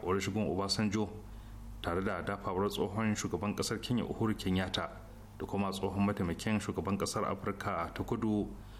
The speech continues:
Mulambo Nukuka. A ranar Laraba ne dai gwamnatin tarayyar Habasha ta sanar da cewa ta amince da gayyatar da shugaban hukumar tarayyar Afirka ya yi mata na halartar zaman taron tattaunawa a ƙasar Afirka ta Kudu.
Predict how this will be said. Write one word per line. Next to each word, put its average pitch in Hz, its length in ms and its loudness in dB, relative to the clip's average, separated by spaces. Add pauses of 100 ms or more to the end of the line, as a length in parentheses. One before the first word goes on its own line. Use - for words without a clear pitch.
(180)
Mulambo 104 640 2
Nukuka. 95 540 0 (920)
A 110 80 0
ranar 143 240 2
Laraba 135 460 2
ne 127 80 2
dai 113 340 2
gwamnatin 123 540 2
tarayyar 98 420 0
Habasha 90 400 -2 (480)
ta - 80 -2
sanar 127 260 2
da 123 60 2
cewa 98 400 0
ta - 160 -4
amince 113 500 2 (520)
da 92 100 0
gayyatar 101 400 0
da 82 240 0
shugaban 90 400 0
hukumar 113 260 0
tarayyar 95 440 -2
Afirka 92 680 -2
ya 104 100 4
yi 104 60 4
mata 107 300 0 (240)
na 104 120 0
halartar 98 520 -2 (340)
zaman 107 300 0
taron 101 340 0
tattaunawa 101 680 0
a 85 60 -4
ƙasar 95 260 0
Afirka 80 340 -2
ta - 100 -6
Kudu. 95 280 0